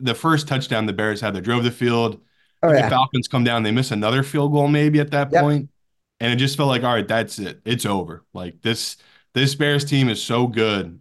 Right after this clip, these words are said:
Speaker 1: They're gonna keep getting sevens while this Falcons team keeps trying to get threes. And, like, um, you know, Arthur Smith,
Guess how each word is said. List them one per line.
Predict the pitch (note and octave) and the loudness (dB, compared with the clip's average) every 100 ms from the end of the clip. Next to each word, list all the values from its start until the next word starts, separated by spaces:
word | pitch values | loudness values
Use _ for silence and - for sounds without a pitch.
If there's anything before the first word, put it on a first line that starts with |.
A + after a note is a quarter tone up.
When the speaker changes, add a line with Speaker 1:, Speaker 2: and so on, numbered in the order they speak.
| _ | _
Speaker 1:
They're | G2 A2 | -4 0
gonna | C3 | 0
keep | B2+ C3 B2+ | 0 -2 0
getting | B2 G#2+ | -2 -4
sevens | - A#2 G#2+ G2+ F#2 | -4 -2 0 -2 0
while | F#2+ F#2 | -2 -2
this | G#2 - - - | -6 -8 -12 0
Falcons | A2 G#2+ G#2+ G2 | 2 2 -2 -8
team | G2 | -8
keeps | F#2 - G#2+ G2+ | -8 -8 -8 -6
trying | G#2+ | -6
to | F#2+ | -4
get | F2 - | -6 -8
threes. | F#2+ G2 F2+ F2 | -6 -4 -4 -8
And, | F2 | -12
like, | F2+ E2+ _ _ _ _ _ _ _ _ G2 | -12 -14 _ _ _ _ _ _ _ _ -2
um, | G2+ F#2 C#2+ D#2 D2+ | 0 0 -2 -10 -8
you | F#2+ | -8
know, | - - | -4 0
Arthur | C#3 C#3 C#3 | 0 2 0
Smith, | C#3 B2 C3+ D#3+ - - | 2 2 2 0 -6 -20